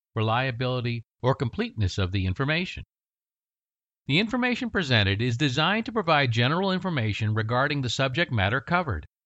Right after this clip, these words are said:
It is not to serve as legal, tax, or other financial advice related to individual situations because each individual's legal, tax, and financial situation is different.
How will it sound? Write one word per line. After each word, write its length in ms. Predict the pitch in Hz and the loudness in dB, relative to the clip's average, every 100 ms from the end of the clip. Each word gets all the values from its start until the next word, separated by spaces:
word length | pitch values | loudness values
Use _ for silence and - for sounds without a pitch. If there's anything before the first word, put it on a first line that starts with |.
| _ _ _ _ | _ _ _ _
It 140 | 120 | 0
is 140 | 117 107 | 2 4
not 200 | 131 160 | 4 2
to 100 | 175 | -2
serve 300 | - 156 123 | 2 2 4
as 120 | 104 | 2
legal, 400 | 101 131 143 190 | 0 0 0 -2
tax, 540 | - - 131 131 - 139 | -4 0 2 0 -2 -6
or 180 | 117 | 0
other 220 | 151 180 196 | 2 2 2
financial 520 | 143 110 104 113 107 | 2 2 2 0 -2
advice 460 | 92 90 90 107 | 0 0 0 -2
related 400 | 107 117 143 175 120 | 0 2 2 2 0
to 120 | 127 | 0
individual 420 | 143 143 135 123 | 0 -2 -2 -2
situations 840 | 127 113 110 151 185 - 101 113 - _ _ | -2 -2 0 2 0 0 0 -2 -4 _ _
because 300 | 180 208 190 | -2 0 0
each 200 | 233 233 | 0 -2
individual's 540 | 202 180 160 147 151 117 | -2 0 -2 -2 -2 0
legal, 480 | 117 117 135 147 | 2 2 2 0
tax, 520 | 143 - 104 101 120 127 | -2 0 2 2 -2 -4
and 140 | 123 | -2
financial 480 | 160 113 92 107 139 | 0 2 2 0 -4
situation 640 | 127 120 110 85 82 113 | -4 -4 -4 -4 -2 -2
is 120 | 127 | -2
different. 420 | - 208 208 76 | -2 -2 -2 -8